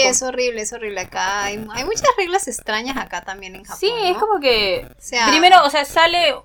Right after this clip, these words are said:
Speaker 2: este tipo que va a ser congresista supuestamente y dice, "No, que no tienen que pagar, que es, no es obligatorio", y después vienen lo de chicas que sí es obligatorio, entonces
Speaker 1: Pero debería haber una, un, un lugar donde uno puede ir a quejarse sobre eso, ¿no? Porque me parece
Speaker 2: Es que
Speaker 1: que
Speaker 2: creo que
Speaker 1: es
Speaker 2: no sabemos,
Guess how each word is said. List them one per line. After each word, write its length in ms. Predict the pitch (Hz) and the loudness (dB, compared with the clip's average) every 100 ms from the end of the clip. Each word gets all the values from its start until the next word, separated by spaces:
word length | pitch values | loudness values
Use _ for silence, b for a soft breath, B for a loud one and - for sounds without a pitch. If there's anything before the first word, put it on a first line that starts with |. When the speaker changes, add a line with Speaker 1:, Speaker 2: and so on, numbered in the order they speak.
| - | 0
Speaker 2:
este 300 | 269 285 285 | 0 0 -6
tipo 340 | 269 262 277 | -6 -4 -4
que 180 | 269 - | -4 -8
va 240 | - 214 | -6 -4
a 40 | 214 | -4
ser 160 | 233 | -4
congresista 560 | - 214 175 190 180 180 | -6 -8 -10 -10 -12 -14
supuestamente 680 | - 175 - 170 165 165 233 | -18 -18 -14 -12 -12 -8 -8
y 100 | 214 | -8
dice, 240 | 180 196 | -12 -12
"No, 300 | 190 226 302 | -6 -4 -4
que 100 | 277 | -6
no 140 | 254 254 | -8 -10
tienen 240 | 254 254 | -12 -12
que 100 | 240 | -12
pagar, 600 | - 185 202 330 339 320 | -8 -6 2 4 4 2
que 680 | 277 247 240 226 202 - - | -4 -4 -4 -6 -8 -8 -8
es, 80 | 240 | -8
no 80 | 220 | -12
es 140 | - | -12
obligatorio", 720 | 208 160 147 - 311 311 277 | -8 -6 -4 0 2 2 0
y 60 | 196 | 0
después 240 | 180 185 | -2 -6
vienen 260 | 185 185 180 | -8 -8 -6
lo 80 | 165 | -6
de 260 | 165 170 175 | -6 -10 -14
chicas 240 | - 175 | -16 -16
que 100 | - | -14
sí 140 | - | -16
es 80 | 170 156 | -14 -14
obligatorio, 600 | 156 147 - 180 180 185 | -14 -14 -6 0 0 0
entonces 300 | 202 226 247 | -4 -8 -2
Speaker 1:
Pero 340 | 254 254 247 240 | 0 2 0 -2
debería 440 | 233 226 233 269 | -4 -4 0 2
haber 240 | 415 370 | 2 0
una, 380 | 359 339 320 233 | -2 -4 -2 -2
un, 260 | 226 247 233 | -6 -14 -12
un 100 | 254 | -8
lugar 240 | 285 277 285 | -4 -4 -6
donde 180 | 302 | -8
uno 220 | 226 226 240 | -8 -8 -8
puede 160 | 269 | -8
ir 140 | 262 254 | -6 -8
a 60 | |
quejarse 400 | 254 180 - - | -8 -12 -12 -10
sobre 360 | - 208 180 190 | -8 -8 -6 -8
eso, 180 | 240 214 | -8 -10
¿no? 160 | 214 | -14
Porque 240 | 254 277 233 | -16 -18 -16
me 100 | 208 | -12
parece 300 | - 302 311 | -6 -2 -2
Speaker 2:
Es 60 | |
que 80 | 285 | -2
Speaker 1:
que 60 | 240 | 2
Speaker 2:
creo 160 | 330 381 | 4 4
que 60 | |
Speaker 1:
es 60 | 262 | 0
Speaker 2:
no 100 | 240 | 0
sabemos, 560 | 247 220 185 - - | 0 -2 -4 -12 -20